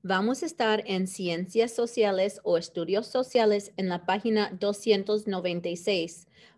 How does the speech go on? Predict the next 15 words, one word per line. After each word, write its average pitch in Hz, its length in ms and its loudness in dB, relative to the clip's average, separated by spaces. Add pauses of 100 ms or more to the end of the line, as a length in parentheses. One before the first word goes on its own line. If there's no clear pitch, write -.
Vamos 196 340 0
a 233 60 0
hacer 202 400 2
lecciones 175 720 -2
cinco 220 800 -2
y 202 140 4
lecciones 202 560 0
seis 226 540 4 (300)
y 190 140 -2
tienen 226 420 4
una 233 320 2
prueba 208 320 4
chiquita 196 460 -4
al 165 240 -2
fin. 170 360 -8